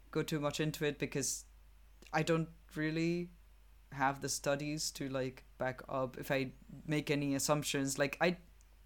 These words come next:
I go off of vibes, but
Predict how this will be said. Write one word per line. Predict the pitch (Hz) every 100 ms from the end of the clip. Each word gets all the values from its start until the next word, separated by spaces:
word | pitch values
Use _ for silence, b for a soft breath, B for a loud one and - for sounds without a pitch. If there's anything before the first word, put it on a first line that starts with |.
| - - - - 175
I |
go | 185 220 185
off | 170
of | 165 -
vibes, | 151 156 156 151 - - B B B B B -
but | 170 160